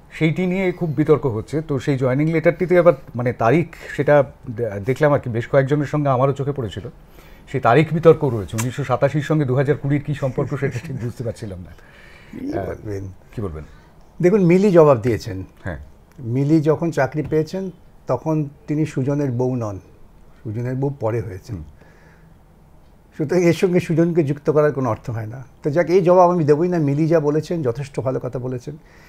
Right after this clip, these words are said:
Speaker 2: কিন্তু আমার দুটো প্রশ্ন নিজের মনের মধ্যে ঘুরে বেড়াচ্ছে। যা আপনি যেটা বললেন,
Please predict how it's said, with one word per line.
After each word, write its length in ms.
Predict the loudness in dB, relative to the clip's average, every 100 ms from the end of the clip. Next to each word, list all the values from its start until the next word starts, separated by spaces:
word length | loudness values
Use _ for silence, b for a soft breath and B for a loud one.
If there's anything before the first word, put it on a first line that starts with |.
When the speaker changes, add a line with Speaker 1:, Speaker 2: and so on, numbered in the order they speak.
| b
Speaker 2:
কিন্তু 140 | -6 -2
আমার 200 | -2 0
দুটো 200 | 0 0
প্রশ্ন 340 | -2 -4 -2
নিজের 300 | -2 0 0
মনের 240 | 0 -2 -4
মধ্যে 640 | -6 -4 0 0 -4 -4
ঘুরে 140 | 0 2
বেড়াচ্ছে। 640 | 2 -4 -12 -20 -20 -14 0
যা 100 | 0
আপনি 400 | 2 0 0 4
যেটা 140 | 4
বললেন, 360 | 4 0 -4